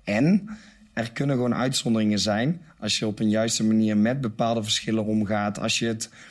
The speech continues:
eh, zo multifactorieel bekijkt eigenlijk als een relatie daadwerkelijk is. Dus dat je in die man-vrouw verhouding niet alleen geld meeneemt, maar ook het stukje intelligentie, het stukje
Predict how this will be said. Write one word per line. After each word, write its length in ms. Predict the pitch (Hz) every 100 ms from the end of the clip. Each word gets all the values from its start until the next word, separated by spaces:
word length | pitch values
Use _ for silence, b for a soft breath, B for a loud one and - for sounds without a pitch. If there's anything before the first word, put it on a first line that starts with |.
| B B B -
eh, 300 | 113 107 110
zo 200 | 104 113
multifactorieel 1400 | 113 120 113 107 - 117 113 - 117 110 113 117 117 110
bekijkt 480 | 104 104 135 123 127
eigenlijk 400 | 95 113 113 107
als 200 | 113 113
een 200 | 113 107
relatie 460 | 107 110 113 -
daadwerkelijk 500 | 107 98 107 98 98
is. 220 | 101 123 123
Dus 120 | 101
dat 200 | 110 104
je 140 | 110
in 280 | 107 107 107 B B B
die 100 | -
man-vrouw 540 | 107 113 113 101 107 110
verhouding 380 | 104 104 107 107
niet 180 | 107
alleen 220 | 113 123 123
geld 340 | 117 110 104
meeneemt, 600 | 107 107 101 101 101 - B B B B B B
maar 160 | - 117
ook 100 | 123
het 100 | 123
stukje 380 | - 123 - 123
intelligentie, 960 | 123 131 117 110 110 107 - 107 107
het 120 | 120
stukje 760 | - - 120 - 123 120 120